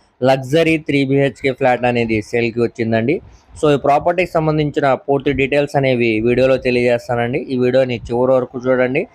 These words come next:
అలాగే మా ఛానల్ను సబ్స్క్రైబ్ చేసుకోండి మరియు ఫాలో అవుతూ ఉండండి. ఈరోజు మనం మాట్లాడుకునే ప్రాపర్టీ అనేది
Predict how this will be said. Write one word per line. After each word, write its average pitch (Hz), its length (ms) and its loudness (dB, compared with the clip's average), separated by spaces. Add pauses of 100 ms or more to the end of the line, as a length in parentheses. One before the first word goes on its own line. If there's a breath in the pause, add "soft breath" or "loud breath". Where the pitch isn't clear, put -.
(280 soft breath)
అలాగే 151 320 2
మా 147 180 2
ఛానల్ను 143 500 2
సబ్స్క్రైబ్ 135 520 -2
చేసుకోండి 143 560 0
మరియు 131 360 2
ఫాలో 123 280 2
అవుతూ 123 260 2
ఉండండి. 107 380 -2 (480)
ఈరోజు 160 320 2
మనం 190 260 2
మాట్లాడుకునే 160 580 0
ప్రాపర్టీ 139 520 0
అనేది 123 400 0